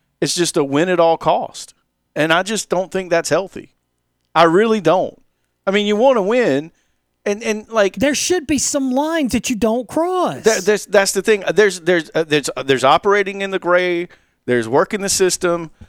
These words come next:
Speaker 1: You know, that, that stuff's always gone on. But like you said, you just said it. There, when it comes to lives being lost and domestic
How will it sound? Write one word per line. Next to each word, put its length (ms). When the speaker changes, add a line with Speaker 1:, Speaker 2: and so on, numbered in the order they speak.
Speaker 1:
You 80
know, 260
that, 280
that 160
stuff's 280
always 400
gone 240
on. 220
But 140
like 220
you 80
said, 300
you 200
just 200
said 200
it. 120
There, 140
when 220
it 120
comes 300
to 140
lives 560
being 260
lost 480
and 340
domestic 800